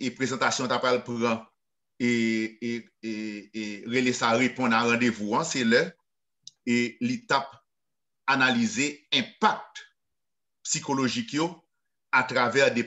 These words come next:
pratik ki te konn genyen mizapa rasismen, li te soulinye de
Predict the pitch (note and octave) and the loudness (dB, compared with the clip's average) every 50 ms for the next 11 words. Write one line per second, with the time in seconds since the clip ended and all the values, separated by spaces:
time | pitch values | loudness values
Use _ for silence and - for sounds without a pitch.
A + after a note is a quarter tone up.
0 | - - C3+ B2 C3 B2 A#2 - - - A3 A3 - - - A#2 A#2+ A2 - A#2 | -4 -4 -2 0 0 0 0 -2 -4 -4 -4 -6 -6 -10 -8 -6 -6 -4 -4 -4
1 | G#2 G2+ F#2+ G2 F2+ D#2+ F2+ A#2 C3 A#2 C#3 C3+ - - C3 A2+ G#2+ G#2 G#2 A2+ | -4 -4 -6 -6 -8 -4 -2 -2 0 2 2 0 0 0 0 0 0 0 0 0
2 | A2 - - - E3 E3 - - G#2 A2 A#2 A2+ A2 G#2+ G#2+ - B2 A#2 A2+ - | 0 -2 -4 -6 -6 -6 -6 -6 -4 -2 -2 0 -2 -2 -4 -4 -4 -4 -2 0
3 | - - - E3 D3 C#3 C3 A2+ A2+ B2 C#3 E3 E3 - _ _ _ _ _ _ | -2 -2 -2 -4 -4 -2 0 2 2 2 0 -2 -6 -12 _ _ _ _ _ _
4 | _ _ _ _ _ - C3+ | _ _ _ _ _ -2 -2